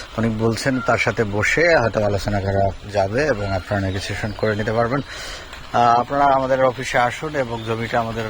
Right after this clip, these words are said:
প্রপার্টি এক্সপার্ট যারা আছে তাদের সাথে ভিজিট করুন। ভিজিট করলে মালিক পক্ষ তারা আমাদের অফিসে আসবেন, আপনারা,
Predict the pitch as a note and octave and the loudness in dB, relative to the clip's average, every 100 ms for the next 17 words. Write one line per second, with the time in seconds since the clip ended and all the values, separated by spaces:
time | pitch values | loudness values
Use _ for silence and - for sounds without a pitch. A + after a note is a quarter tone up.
0 | G#2 A#2 A2 A2+ A2 - A#2+ G#2 G#2+ G#2 | -6 -6 -2 -2 -2 -4 -4 0 2 2
1 | G2+ B2 A2+ G#2 A2 G#2+ G2 G2 A2 - | 0 -4 -4 -4 -6 -6 -6 -4 -6 -6
2 | G#2+ G2 G2 G#2 A#2+ - - A#2 A#2 C#3 | -6 -6 -8 -8 -8 -10 -6 -4 -2 -4
3 | - - - - - A#2 B2+ C#3 - - | -4 -14 -14 -12 0 2 2 -2 -8 -18
4 | - - - - C3 B2+ - - B2 A#2+ | -18 -16 -16 -8 -4 -4 -4 0 2 2
5 | A#2 A#2 A2+ G#2 A2 - - B2 A2+ G#2+ | 2 -2 -2 -4 -6 -6 -2 2 6 4
6 | G2+ C3 F#3 B2 - A2 G#2+ G2+ | 2 -2 0 0 -2 -4 -2 -2